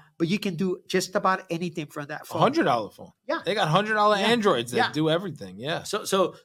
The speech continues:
Speaker 1: so to me, that's a fascinating part of it, okay? Uh, a,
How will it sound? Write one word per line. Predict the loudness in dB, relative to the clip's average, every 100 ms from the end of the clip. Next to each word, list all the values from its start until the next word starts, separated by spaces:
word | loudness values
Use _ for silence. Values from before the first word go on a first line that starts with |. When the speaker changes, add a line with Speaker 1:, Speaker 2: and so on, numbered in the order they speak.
| _
Speaker 1:
so | -2 -2 -2 _ _
to | -2
me, | 0 2
that's | 2 0 -2
a |
fascinating | -2 0 0 -2 -4 -4 -6 -6
part | -4 -4
of | -6
it, | -16 _ -20
okay? | -6 -4 -4 -12 -20 _ _ -2
Uh, | 2 2 2 0
a, | 0